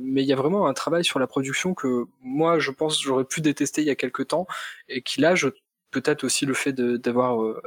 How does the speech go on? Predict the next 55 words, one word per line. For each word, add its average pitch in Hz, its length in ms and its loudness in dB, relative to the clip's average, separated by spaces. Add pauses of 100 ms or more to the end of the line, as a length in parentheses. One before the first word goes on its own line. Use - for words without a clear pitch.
(120)
d'être 123 180 -2
venu 135 280 0
à 120 80 4
d'autres 127 220 -2
choses 180 360 2
et 120 220 0 (360)
voilà, 127 200 2
parfois 123 280 -2
de 120 120 -2
me 113 100 -2
laisser 120 300 0
un 117 120 0
peu, 123 420 0
euh, 113 40 0
matrixer 127 600 0
par, 113 240 -2
euh, 113 160 -2
des 110 260 0
recommandations 120 640 -2
de 120 140 0
Martin, 127 540 0
Léo 120 180 4
ou 120 160 2
je 110 140 -2
ne 113 40 -6
sais - 140 -4
qui. 180 240 -4 (340)
Euh, 127 120 -4
mais, 135 280 0
euh, 123 360 4
j'ai 123 180 0
pris - 160 0
vraiment 143 400 2
un 110 40 0
très - 180 -2
grand 139 160 0
plaisir 135 240 0
à 127 40 2
écouter 123 280 -2
ce 120 80 -4
disque 170 260 -6
et 127 60 2
je 123 100 0
trouve 185 260 -4
notamment 143 380 -2
que, - 140 -2 (260)
on 127 40 -10
l'a 120 100 2
pas 151 80 0
assez 143 180 -2
dit, 151 140 -2
la 143 120 0
production 139 540 -2
est 123 120 0
folle 151 400 0